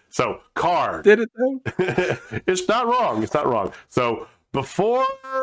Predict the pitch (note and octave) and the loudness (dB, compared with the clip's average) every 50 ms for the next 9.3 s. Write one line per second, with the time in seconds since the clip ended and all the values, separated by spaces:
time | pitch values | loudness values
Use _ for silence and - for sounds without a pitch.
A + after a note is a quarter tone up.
0 | C4+ - - _ _ _ - D#3+ F3 F#3 E3+ E3+ F3+ F3 E3+ E3 D3 C3+ B2 A#2+ | -4 -6 -10 _ _ _ -4 -2 0 0 0 0 0 0 0 0 0 0 2 2
1 | A#2+ A#2+ A#2+ A#2 A2+ A#2 A#2 A#2+ B2+ C3+ C3+ B2 A2+ G2 A2+ G2 G#2+ A2 B2 C3+ | 2 2 2 0 0 0 0 0 2 0 0 0 0 0 0 0 2 0 0 0
2 | C3+ C3 C3+ C3+ B2+ B2 A#2+ A#2+ A#2 A#2 A#2 A2+ A2 G#2 G#2 G2+ - - G#2+ G2+ | 0 0 0 0 0 0 0 -2 0 0 0 0 2 0 0 -2 -2 -2 -2 0
3 | G#2 G2+ G2+ G2+ G2+ G2+ G2+ G2+ F#2 - - - - - - F#2+ F#2+ F#2+ F#2+ F#2+ | 2 2 2 2 2 2 0 -2 -4 -8 -14 -18 -12 -6 -2 0 2 2 2 2
4 | F#2+ F#2+ F#2+ F#2 F#2 F#2+ F#2 F2+ F#2 F#2+ G2 G2 F#2 F2+ E2+ F2 - F#2+ - - | 2 2 2 2 0 0 -2 -2 -2 0 0 0 0 0 -2 -2 -4 -8 -10 -12
5 | - - - - - - - G2 G2+ G#2 G#2 G#2 F#2+ F#2 F#2+ A#2+ B2+ C3 C3 C3+ | -14 -20 -20 -20 -8 -2 -2 0 2 2 0 0 -2 -4 -2 -2 0 0 0 0
6 | C3 A#2+ G2 A#2+ A2+ A2 A2+ G#2+ G2+ G#2 G2+ G2 - - F#2+ F#2+ F#2 F2+ - - | 0 0 0 0 2 2 0 2 2 0 0 0 0 0 0 0 0 0 -4 -8
7 | - - - B2 A2+ - - C3 B2 A#2 G#2+ G2+ G2+ G2+ F#2+ F#2+ G2 G2 G2 G2 | -8 -4 -2 -2 -2 0 0 0 2 2 2 2 0 2 2 2 2 2 0 0
8 | F#2+ - - - - - - - - - F#2 F#2+ G2 G2 F#2+ G2 G2 G#2 A2 D#3 | -2 -6 -10 -14 -18 -16 -16 -14 -6 -2 0 0 0 0 0 0 0 0 0 0
9 | F#3 F#3 F#3 F3 E3 E3 | 0 0 0 0 -2 -4